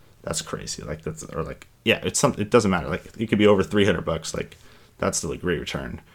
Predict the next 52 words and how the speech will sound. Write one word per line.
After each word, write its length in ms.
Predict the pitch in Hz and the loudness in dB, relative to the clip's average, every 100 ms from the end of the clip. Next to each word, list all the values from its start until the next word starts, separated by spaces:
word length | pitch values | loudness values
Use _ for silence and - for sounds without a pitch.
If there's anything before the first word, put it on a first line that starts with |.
| - - - | -20 -16 -4
Um, 520 | 87 87 80 - - - - - - - - - - - - | 0 0 -2 -6 -12 -18 -20 -20 -20 -20 -20 -20 -20 -16 2
you 100 | 113 | 10
do 60 | 127 | 10
have 120 | 131 | 10
to 80 | 143 | 6
be 80 | |
s-, 160 | 117 - | 4 4
smart 380 | - - 107 104 | -2 2 6 6
with 160 | 104 | 6
it. 260 | 110 107 - - - | 6 6 0 -10 -10
Um, 400 | - 95 95 92 | 0 4 4 4
you're 80 | 90 | 2
probably 240 | - 101 | 6 8
gonna, 340 | 95 92 87 80 - - - - - | 8 4 2 0 -8 -20 -20 -20 -10
you're 120 | - - | -6 2
probably 240 | 95 92 | 4 4
gonna 180 | 90 87 | 2 2
have 160 | 95 | 2
a 40 | 95 | 2
couple 280 | 95 87 95 | 0 0 0
fails 360 | 90 90 87 | 2 2 2
in 120 | 92 | 2
there. 260 | 90 101 131 65 | 2 2 0 -4
Um, 340 | 87 87 80 | -2 0 0
I 160 | 82 95 | 2 4
know 140 | 95 | 4
I 180 | 82 92 | 4 4
did. 320 | 85 87 85 - - | 4 0 0 -8 -4
I 120 | 95 | 4
bought 160 | 95 92 | 4 4
a 20 | |
couple 220 | 98 87 | 2 0
clothes 320 | - 95 92 | 0 2 2
that 120 | 90 | 2
I 60 | 85 | 0
thought 240 | - 92 | 0 2
were, 60 | 90 | 2
like, 160 | 87 85 | 0 0
vintage, 580 | 95 98 98 95 - - - - - | 0 2 2 2 -4 -12 -20 -20 -10
and 200 | 82 82 | -6 -6
it 100 | 78 | -2
turns 240 | 123 110 | 0 2
out 280 | 101 98 - | 4 2 0
that 420 | 87 90 85 - | -2 0 -2 -2
they 160 | 98 98 | 0 2
were 100 | 95 | 4
not, 460 | 95 85 82 - - - | 2 2 0 -6 -12 -10
and 600 | 78 76 76 80 82 - - | -8 -6 -6 -6 -8 -10 -12
I 120 | 82 87 | -6 -4
still 220 | - 92 | -2 -2
have 240 | 87 80 | -2 -2
them. 220 | 90 98 | -4 -6